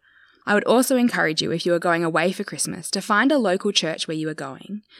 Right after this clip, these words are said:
Find out when their Christmas services are on and invite your family to go with you. And finally, pray. Pray that God will give you courage to start conversations. Pray that you might be bold in sharing the gospel.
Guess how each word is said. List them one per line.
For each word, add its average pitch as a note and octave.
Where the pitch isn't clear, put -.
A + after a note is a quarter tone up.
Find G#3+
out A3+
when F#3+
their F#3
Christmas F3
services D3
are -
on E3+
and G#3
invite A#3+
your E4
family G#3
to F3+
go E3
with G#3
you. -
And G#3
finally, F#3
pray. -
Pray A3
that A3+
God G3
will F#3
give F3
you E3
courage D3+
to E3+
start -
conversations. -
Pray G3+
that G3+
you G3+
might F#3+
be F#3+
bold F3+
in E3
sharing D#3+
the D#3+
gospel. -